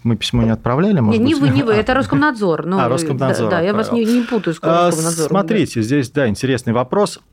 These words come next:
Speaker 1: Действительно была инициатива о запрете судебном iHerb в России, причём было две или три попытки.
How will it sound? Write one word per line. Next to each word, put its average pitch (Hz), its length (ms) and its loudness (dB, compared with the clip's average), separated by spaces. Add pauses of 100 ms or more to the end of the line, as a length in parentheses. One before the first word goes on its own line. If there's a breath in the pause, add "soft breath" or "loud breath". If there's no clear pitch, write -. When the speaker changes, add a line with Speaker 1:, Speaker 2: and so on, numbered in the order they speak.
(120)
Speaker 1:
Действительно 170 560 -2
была 156 300 0
инициатива 151 1160 -2 (160)
о 151 280 2
запрете 151 640 -2
судебном 110 760 0
iHerb 113 540 -2
в 107 80 -2
России, 127 440 -2
причём 127 340 -4
было 127 160 0
две 143 280 2
или 117 120 0
три 127 260 -4
попытки. 120 840 -4